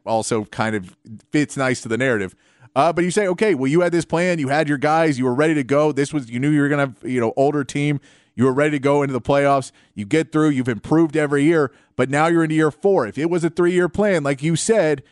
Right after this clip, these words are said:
well, what is, what's the plan now? What's the plan moving forward? If you had a three-year plan to get Texas to back to where you want them to be, to where you needed them to be for this season, how do you go moving forward?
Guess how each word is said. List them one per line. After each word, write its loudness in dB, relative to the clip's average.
well, 2
what 2
is, -2
what's 0
the 0
plan 0
now? 2
What's 0
the -2
plan 0
moving 0
forward? 2
If -12
you -4
had 2
a 0
three-year 0
plan -2
to -4
get -4
Texas -2
to 2
back -2
to 0
where 2
you 0
want 0
them -4
to -4
be, 2
to 0
where 2
you 0
needed 4
them -2
to -2
be 2
for -2
this 0
season, 0
how 0
do -2
you 0
go 2
moving 0
forward? -2